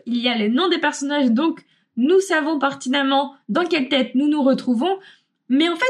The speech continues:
il n'y avait même pas besoin d'indiquer ça parce que c'est tellement bien fait de la part de l'auteur. Chaque caractère à chaque fois est bien adapté selon la situation et selon le personnage que nous suivons, que nous nous y retrouvons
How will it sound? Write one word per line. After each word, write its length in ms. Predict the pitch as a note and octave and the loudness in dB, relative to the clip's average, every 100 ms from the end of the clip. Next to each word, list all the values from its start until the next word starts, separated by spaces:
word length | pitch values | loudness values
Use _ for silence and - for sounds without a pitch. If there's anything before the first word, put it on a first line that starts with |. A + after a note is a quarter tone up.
| B4 | 0
il 40 | |
n'y 60 | D4 | 0
avait 140 | C#4 | 2
même 240 | D#4 G#4+ G4 | 2 0 0
pas 120 | G#4 | -2
besoin 320 | C#4 B3+ F4 | 0 0 2
d'indiquer 500 | C#4 B3+ A3+ G#3 A3+ | 2 2 2 0 -2
ça 160 | G#3 F4 G4 B3+ | -2 0 -2 -2
parce 180 | A#3+ - | -4 -2
que 240 | C4+ C4+ | -2 -2
c'est 260 | - C#4+ A#3+ | -4 -4 -2
tellement 340 | G4 G4 G4+ | 0 2 2
bien 260 | C4 D#4 D#4 | 2 2 0
fait 160 | E4+ | 0
de 100 | B3 | 0
la 140 | A3+ A3 | 0 2
part 180 | C#4 | 0
de 100 | A3 | 0
l'auteur. 360 | F#3+ G3+ C4 E4 - - - | 0 -2 0 -2 -2 -12 -20
Chaque 380 | - - F4+ E4 | -12 -4 -2 -2
caractère 520 | E4 D4 C4+ C4+ D4 | -2 0 0 0 0
à 80 | C#4 | 0
chaque 280 | C4 C4 B3+ | 0 -2 0
fois 180 | D4 - | -2 0
est 100 | A3+ | 0
bien 240 | G3+ D4 | 0 0
adapté 420 | C#4+ A#3+ A3 - C4+ | 0 0 0 0 0
selon 320 | C4+ D#4+ E4 | 2 0 0
la 140 | A#3+ | -2
situation 540 | A3+ C4+ - B3+ A#3+ D4 | -2 -4 -2 -2 -2 -2
et 100 | C#4 | 0
selon 220 | A#3+ B3 | 0 2
le 200 | G3 G3 | 2 0
personnage 540 | D#4 D#4 C#4+ B3+ B3+ | -2 -4 -2 0 0
que 80 | - | 0
nous 100 | B3+ | -2
suivons, 440 | C#4+ B3 G#3+ C#4 - - - - _ | -2 -4 -2 -4 -6 -20 -20 -20 _
que 100 | E4+ | 2
nous 140 | F4 | 4
nous 160 | D#4+ C4+ | 4 4
y 100 | D4 | 2
retrouvons 440 | - C#4 A#3 E4 | 0 -2 0 0